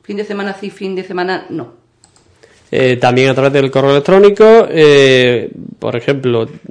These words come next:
Speaker 2: señalan lo siguiente: la carretera de la avenida Parlamentarios está en un mal estado, eh, con grietas en la carretera, baches, los cuales provocan daños para el vehículo.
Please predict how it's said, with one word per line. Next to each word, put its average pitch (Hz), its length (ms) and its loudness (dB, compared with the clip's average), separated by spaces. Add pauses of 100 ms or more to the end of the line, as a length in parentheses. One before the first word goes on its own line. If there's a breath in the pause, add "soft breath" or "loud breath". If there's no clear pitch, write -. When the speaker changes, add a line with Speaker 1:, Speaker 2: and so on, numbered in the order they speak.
(120)
Speaker 2:
señalan 127 400 -2
lo 135 100 2
siguiente: 156 460 2
la 135 380 2
carretera 127 640 0
de 151 100 2
la 147 80 2
avenida 139 260 2
Parlamentarios 143 800 2 (580 soft breath)
está 120 340 -6
en 120 120 -2
un 120 280 -4
mal 156 240 0
estado, 165 580 2 (500 soft breath)
eh, 135 240 2
con 127 160 0
grietas 151 480 2
en 135 460 2
la 117 120 -2
carretera, 151 440 0
baches, 175 560 2
los 123 160 -2
cuales 139 220 -4
provocan 127 400 -2
daños 151 320 0
para 151 440 0
el 151 360 0
vehículo. 120 480 -2